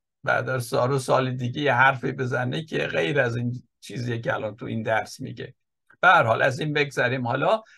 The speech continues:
طبق تئوری، تئوری تکامل، آدم و حوایی نبودن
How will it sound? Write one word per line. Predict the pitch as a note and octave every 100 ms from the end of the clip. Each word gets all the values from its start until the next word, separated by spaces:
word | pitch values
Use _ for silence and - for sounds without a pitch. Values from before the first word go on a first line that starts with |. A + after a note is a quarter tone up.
| _ _
طبق | - A#3 - A#3+
تئوری، | - G3 - E3 D#3 D#3+ A3+ E3 F#3 G#3+ - _ _ _ _ _ _ _ -
تئوری | D3 C#3+ C3+ C#3+ B2+
تکامل، | D3 C3 - C#3 F3+ A3 A3+ -
آدم | D#3+ D#3 D#3 D#3 D3+ D#3
و | D3
حوایی | D#3 D#3+ E3 A3 A3+
نبودن | A3+ A3 B2 C3 B2 - C3